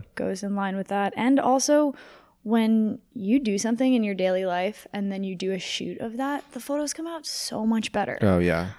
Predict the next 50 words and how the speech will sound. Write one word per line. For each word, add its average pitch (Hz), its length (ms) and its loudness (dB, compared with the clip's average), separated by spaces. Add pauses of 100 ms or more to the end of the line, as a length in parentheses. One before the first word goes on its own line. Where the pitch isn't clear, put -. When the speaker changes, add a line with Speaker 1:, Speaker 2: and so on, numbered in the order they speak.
(120)
Speaker 1:
Like, 233 120 -2
I 247 80 4
went 285 260 4
to, 294 240 2
I - 120 2
had 254 200 2
one 226 140 2
experience - 720 -8 (800)
when 202 160 -2
I 202 280 0
first 214 280 -2
got 220 120 2
into 208 200 0
modeling 185 380 -4
with 196 100 -10
S - 160 -4
L - 100 -4
U, 90 340 -8 (200)
and 196 220 -2
I 196 160 2
wanted 185 280 0
to - 80 -4
go 180 80 2
to 175 60 0
Miami 175 320 -4
Swim - 240 -4
Week. - 460 -8
Speaker 2:
Yeah. 104 260 4 (140)
Speaker 1:
I 190 100 -6
was 190 160 -6
like, 131 220 -4
"Oh, - 220 2 (100)
like, - 360 -8 (280)
I'm 202 80 2
always 269 260 10
in 277 80 10
a 269 60 8
bikini. 226 500 6
Like, 190 180 2
let's 208 220 0
do 220 160 8
this. - 300 -2
I'm 202 80 0
gonna 226 120 6
go 240 120 10
to 233 80 8
Miami 214 340 8
Swim 170 260 -2
Week." - 220 -6
Speaker 2:
Yeah. 107 280 6